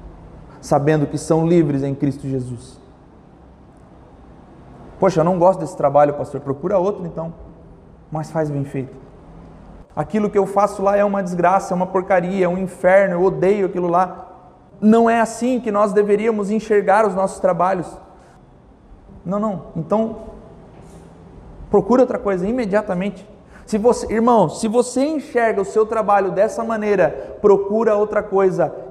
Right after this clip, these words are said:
imediatamente, amanhã já. Manda currículo. Não enxergue o seu trabalho como um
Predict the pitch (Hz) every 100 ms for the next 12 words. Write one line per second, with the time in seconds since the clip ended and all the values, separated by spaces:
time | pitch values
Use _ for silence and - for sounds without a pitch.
0 | - 190 220 202 185 190 196 165 175 180
1 | 180 175 170 151 - - - 165 180 175
2 | 151 127 127 - - - - - - -
3 | 165 180 175 160 160 120 120 - - -
4 | - - - - - - - - - -
5 | - - - - 185 160 170 233 277 269
6 | 254 - - 240 240 220 - 208 196 180
7 | 190 190 190 190 185 202 226